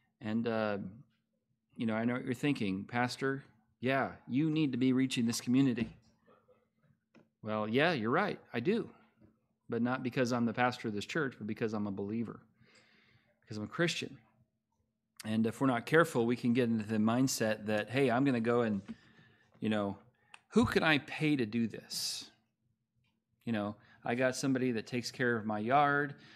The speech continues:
I've got somebody that takes care of, you know, uh, my pool. I've got somebody that does my hair. Okay, I don't actually have anybody that does my hair, but you get the idea. I have somebody that does my nails.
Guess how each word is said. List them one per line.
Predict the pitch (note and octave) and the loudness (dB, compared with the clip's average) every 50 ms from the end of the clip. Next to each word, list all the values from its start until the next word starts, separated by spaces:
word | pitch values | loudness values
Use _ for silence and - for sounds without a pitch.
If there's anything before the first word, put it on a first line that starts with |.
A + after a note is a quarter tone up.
| - _ - | -20 _ -10
I've | B2 A2 A2 | -10 -6 -4
got | A#2 A2 A2+ | -4 -4 -4
somebody | - - A#2 A2+ A2+ A2 A2 G#2+ | -4 -2 -2 -2 0 -2 -2 -4
that | G2+ G#2 G2+ | -4 -6 -8
takes | - - A2 G#2+ - - | -6 -6 -8 -6 -8 -8
care | - - A#2+ A2 G#2+ G#2+ | -4 0 2 2 2 2
of, | G#2 G2 F#2+ - - - - - - - _ _ | 0 -2 -6 -10 -18 -20 -20 -20 -20 -20 _ _
you | - A2+ A2 | -4 -2 0
know, | A2 G#2+ G#2 G#2 G2+ G2 - - - - - - - _ _ _ - | 0 0 0 -2 -2 -4 -6 -12 -20 -20 -20 -20 -20 _ _ _ -6
uh, | G#2 G2+ G2+ G2 G2 | -2 0 2 2 2
my | G2+ G2+ G2+ G2+ | 2 0 -2 -2
pool. | - - - D3 D3+ D3+ D3+ D3+ D3+ D3+ D3+ D3 - - - _ - | -4 -2 2 4 4 6 6 4 4 2 0 -4 -10 -20 -20 _ -10
I've | A2 G#2+ A2 | -10 -4 -4
got | A2+ A2 - | -4 -2 -2
somebody | - B2+ A#2 A2+ A2+ A2+ A2+ | 0 0 0 2 2 0 0
that | G#2+ G#2+ G#2 G2+ G2 - - - - - - - - - - - - A#2+ | 0 0 -2 -2 -4 -8 -14 -20 -20 -20 -20 -20 -20 -20 -20 -18 -16 -6
does | A2 C3 B2+ B2 A2+ | -2 -2 0 0 0
my | A#2 A#2+ A2+ | 0 0 0
hair. | G#2+ - C3+ D3 D3 C#3+ C#3+ D3 D3+ D3 - - - - - - - _ _ _ _ _ _ _ _ - | 0 2 2 4 4 4 4 2 2 0 -4 -8 -12 -12 -12 -12 -16 _ _ _ _ _ _ _ _ -6
Okay, | - G#2 G2+ | -2 0 2
I | A2 B2 | 4 4
don't | A#2 G#2+ G#2 | 4 2 2
actually | G#2+ G#2+ - - - G2+ | 0 -2 -2 -4 -4 -2
have | G#2 G#2+ G#2 G#2 | 0 0 0 0
anybody | G#2 G2 G2 G#2 G2 F#2 | -2 -4 -4 -4 -4 -4
that | F#2+ G2 | -4 -2
does | G2 G2+ G2+ G2+ | -2 -2 -2 -2
my | A2+ G#2 | -2 -2
hair, | G2 A2+ A2 A2 G#2 | 0 2 2 2 4
but | A2 D3 D3+ E3 | 6 6 8 8
you | F3+ F3+ | 8 8
get | D#3+ E3+ D#3 | 6 6 6
the | - C#3+ C#3 C3 | 6 6 6 6
idea. | B2+ B2 C3+ D3 C#3 A2+ F#2 E2+ - - - - - - - - - | 8 8 8 8 8 8 6 2 -2 -10 -20 -20 -20 -20 -14 2 6
I | C#3 C#3+ | 8 8
have | C#3+ C3+ B2+ | 8 8 6
somebody | - D3+ C3+ C3 B2 B2 B2 A#2 | 4 4 4 4 4 4 2 2
that | A#2 A2+ | 2 4
does | A#2+ A#2 A2 G#2 | 2 2 2 2
my | A2 G#2 G#2 | 0 0 2
nails. | A#2 C#3+ F#3 G3 F3+ F3+ F3+ F3 F3 F3+ F3+ E3+ - | 2 4 4 4 4 4 4 4 2 2 0 -2 -4